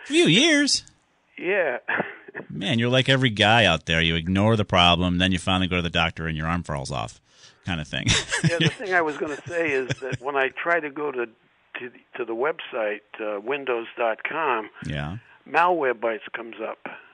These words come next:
Speaker 2: tells
Speaker 1: Well,
Speaker 2: me
Speaker 1: windows dot com is not microsoft dot com. Windows dot com is, who knows what that is. That could be a guy selling Windows. That could be, a, that's not necessarily a good website. <laughs>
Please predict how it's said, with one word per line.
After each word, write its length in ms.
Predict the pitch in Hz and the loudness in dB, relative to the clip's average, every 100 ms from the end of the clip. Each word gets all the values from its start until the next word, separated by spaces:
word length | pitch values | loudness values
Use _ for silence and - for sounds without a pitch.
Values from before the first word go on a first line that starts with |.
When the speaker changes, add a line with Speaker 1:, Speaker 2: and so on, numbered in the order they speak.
| - _ _ _ - | -20 _ _ _ -6
Speaker 2:
tells 200 | 127 117 | -4 2
Speaker 1:
Well, 200 | 107 95 | 2 4
Speaker 2:
me 60 | |
Speaker 1:
windows 280 | 117 151 135 | 4 6 6
dot 220 | 113 107 - | 6 4 4
com 320 | 113 104 101 | 4 4 4
is 140 | 95 | 2
not 180 | 104 104 | 2 2
microsoft 540 | 101 104 85 87 78 | 2 0 0 -2 -4
dot 220 | 73 69 - | -2 -4 -4
com. 320 | 67 58 82 _ _ - | -8 -8 -12 _ _ 0
Windows 300 | 131 147 113 | 4 6 6
dot 160 | 104 | 4
com 240 | - 101 95 | 6 4 4
is, 140 | 80 | 2
who 100 | 123 | 4
knows 240 | 135 113 | 4 4
what 160 | 101 98 | 2 0
that 160 | 82 69 | 0 -2
is. 200 | 64 69 | -6 -4
That 120 | 98 | 0
could 100 | 101 | 4
be 80 | 90 | 4
a 40 | |
guy 220 | 82 98 | 6 4
selling 320 | 113 110 98 90 | 6 4 2 2
Windows. 440 | 110 143 285 - _ _ _ _ _ | 2 2 0 -8 _ _ _ _ _
That 180 | - 92 | 0 0
could 120 | 101 | 2
be, 300 | 92 90 90 | 2 4 4
a, 80 | 90 | 2
that's 280 | 90 95 92 | 0 -4 -4
not 160 | 107 - | -4 -2
necessarily 640 | 107 107 107 101 92 92 | 0 2 2 2 0 0
a 80 | 85 | -2
good 180 | 92 85 | -4 -4
website. 420 | 90 - 67 - _ - | -2 -2 -6 -10 _ -6
<laughs> 760 | - - 151 554 139 - 131 | -6 -2 -4 -4 -8 -6 -8